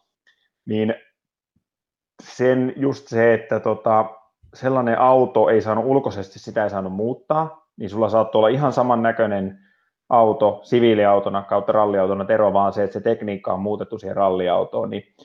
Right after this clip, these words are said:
se, millä mä oon nyt ajanut kilpaa itse, on tää Toyota Celica S T satakuusikymmentäviisi, elikkä se on ensimmäisiä niitä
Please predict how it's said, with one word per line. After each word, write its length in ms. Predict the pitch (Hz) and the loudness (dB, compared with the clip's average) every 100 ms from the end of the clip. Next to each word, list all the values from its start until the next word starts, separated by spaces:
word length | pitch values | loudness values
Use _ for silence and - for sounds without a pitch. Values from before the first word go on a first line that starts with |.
| _ _ | _ _
se, 120 | 139 | 0
millä 200 | 143 139 | 2 4
mä 80 | 127 | 4
oon 100 | 123 | 2
nyt 140 | 131 | 4
ajanut 400 | 143 156 117 101 - | 4 4 2 -2 -4
kilpaa 520 | 127 120 - 104 98 | 0 0 0 0 2
itse, 260 | 110 113 104 | 0 -2 -2
on 160 | 98 | -4
tää 300 | 98 98 98 - - - | -4 -4 -4 -6 -14 -2
Toyota 220 | 113 107 | 0 0
Celica 460 | - 107 104 101 104 | -2 -4 0 0 0
S 120 | - | -4
T 40 | 104 | -6
satakuusikymmentäviisi, 920 | 98 - - 101 - - 113 143 151 | -4 -8 -8 -12 -12 -8 -2 -2 -2
elikkä 240 | 107 - 101 | -6 -6 -8
se 80 | |
on 120 | 101 117 | -6 -4
ensimmäisiä 600 | 131 123 101 101 101 98 | -4 -4 -4 -6 -4 -6
niitä 300 | 98 98 | -4 -4